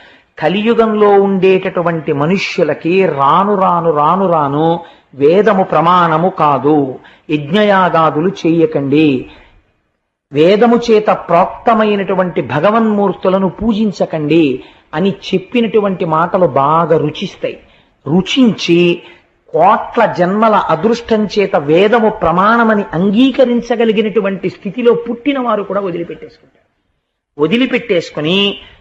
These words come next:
తమంత తాముగా పాషండ మతములను కౌగిలించుకుంటారు. కౌగిలించుకుని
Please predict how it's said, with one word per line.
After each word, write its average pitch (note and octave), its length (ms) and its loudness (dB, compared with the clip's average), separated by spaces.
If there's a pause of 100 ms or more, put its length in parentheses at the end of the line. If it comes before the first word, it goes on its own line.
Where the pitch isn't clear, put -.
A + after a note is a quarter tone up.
(240)
తమంత A#3 540 0
తాముగా F#3 720 2 (120)
పాషండ G3 480 0
మతములను F3+ 480 -4
కౌగిలించుకుంటారు. E3+ 1080 -6
కౌగిలించుకుని F#3 920 -4